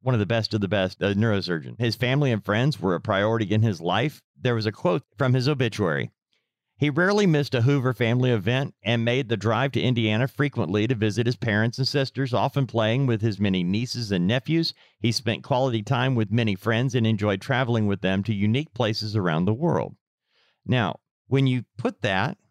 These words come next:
with what we talked about, how his neighbors talked about him,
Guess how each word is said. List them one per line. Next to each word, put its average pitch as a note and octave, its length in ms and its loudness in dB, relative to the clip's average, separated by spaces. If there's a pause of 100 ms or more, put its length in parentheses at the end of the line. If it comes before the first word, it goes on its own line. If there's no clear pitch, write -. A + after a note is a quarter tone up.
(460)
with A#2 180 -2
what A2+ 160 0
we G#2 120 0
talked C3 260 0
about, G#2+ 260 0
how A2 300 0
his A2 340 -2
neighbors A2 460 0
talked A#2+ 300 0
about A2+ 180 0
him, D#3 160 0